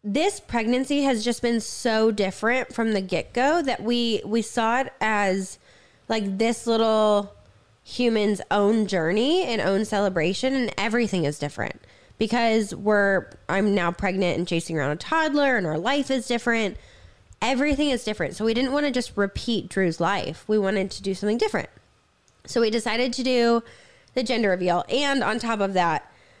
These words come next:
I was thinking about when I prepared everything for Drew, it was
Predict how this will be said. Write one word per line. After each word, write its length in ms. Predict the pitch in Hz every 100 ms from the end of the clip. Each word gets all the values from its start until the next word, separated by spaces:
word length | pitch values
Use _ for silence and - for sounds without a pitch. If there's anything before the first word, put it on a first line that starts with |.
| _ _ -
I 220 | 208 247
was 220 | 262 262
thinking 360 | - 233 220 226
about 540 | 208 190 180 175 - - -
when 200 | 208 254
I 120 | 262
prepared 680 | 269 277 - 233 190 196 208
everything 480 | 190 196 196 190
for 180 | 190 180
Drew, 540 | 175 165 160 185 302 381 _ _ _ - - - - - -
it 80 | 233
was 300 | 262 226